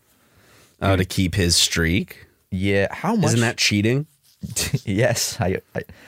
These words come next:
Speaker 2: dude, what, dude, what if Logan Paul beats Floyd Mayweather?
Speaker 1: <laughs> Maybe. Hey.
Speaker 2: He's only five eight.
Speaker 1: Hey, we laughed at, we laughed at Trump. We laughed at Jake Paul.
Speaker 2: Uh, they think he, he could be, like, a billionaire by now. They don't know his net worth. But
Speaker 1: Who?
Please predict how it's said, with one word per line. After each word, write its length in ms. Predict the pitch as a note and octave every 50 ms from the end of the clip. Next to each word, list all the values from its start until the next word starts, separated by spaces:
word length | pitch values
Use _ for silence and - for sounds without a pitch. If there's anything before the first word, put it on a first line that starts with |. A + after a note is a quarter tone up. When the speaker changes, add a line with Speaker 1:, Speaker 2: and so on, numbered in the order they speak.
| - - _ _ -
Speaker 2:
dude, 120 | C3 B2+
what, 180 | B2 - - -
dude, 140 | D#3 C#3+ A#2+
what 140 | A2+ C#3+ A3
if 200 | C4 - - B2
Logan 300 | A#2+ C3 C3 C3+ A#2+ A2+
Paul 260 | - - G#2+ G#2 G#2
beats 260 | G2 G2+ G#2 G2 -
Floyd 460 | - - - G2+ F#2+ F#2+ F#2+ F#2+ F#2 - - _ _ _ _ -
Mayweather? 460 | G2+ F2 F2 E2+ E2+ - - - - -
Speaker 1:
<laughs> 380 | - - - C#5 - G5 - - - _ _ _ _ _ _ _ _ _ _ _ _ _ - - - - - _
Maybe. 560 | - - A#2+ C3+ C#3+ C#3+ C#3 D3+ D3+ C#3+ B2+ A#2
Hey. 120 | A#2+ B2
Speaker 2:
He's 80 | - -
only 160 | C4+ C4 F#3+
five 320 | - - - C#3+ D3 B2 A#2
eight. 240 | C3+ E3+ G#2 - - - - - _
Speaker 1:
Hey, 180 | C3+ C#3 C3+
we 100 | C3+ C#3+
laughed 380 | C#3+ D3 D#3 E3 E3+ - - D3
at, 140 | D3 - - _ -
we 80 | C3+ D#3+
laughed 360 | E3+ G3+ G#3+ A3+ A3+ - -
at 100 | F3+ -
Trump. 420 | - - A3 A#3+ C#4 C4+ A3+ - _ _ _ _ _ _ _ _ _ _ _ _ _ _ _ _ _ _ - - - _
We 100 | D3 E3+
laughed 320 | F#3+ A3 B3 C4+ C4+ - -
at 80 | F#3 C#3
Jake 380 | - A#3 C4+ D4 B3+ - _
Paul. 380 | - G3+ F#3+ F#3 F3 F3 F#3 F#3 _ _ _ _ _ - - - - - - _ _ _
Speaker 2:
Uh, 340 | - A2 A2 G#2+ G#2+ G#2 G#2
they 120 | G2+ A2+ A2+
think 180 | - C3 B2
he, 120 | A2+ F#2+ F2+
he 220 | F#2+ - G2+ F#2+
could 160 | - - F2+
be, 160 | F2+ F#2 F2+
like, 200 | E2+ E2+ E2+ E2+
a 60 | F2 E2+
billionaire 480 | - F2+ F2+ F2+ F2 E2 D#2+ D#2+ E2+
by 160 | - - - -
now. 120 | - - - -
They 60 | G#2
don't 100 | F#2+ F#2
know 80 | F#2 F2
his 100 | E2 F2
net 160 | F2 F2 F2
worth. 240 | E2+ E2+ F2 - -
But 120 | - -
Speaker 1:
Who? 240 | - G#2 F2+ F2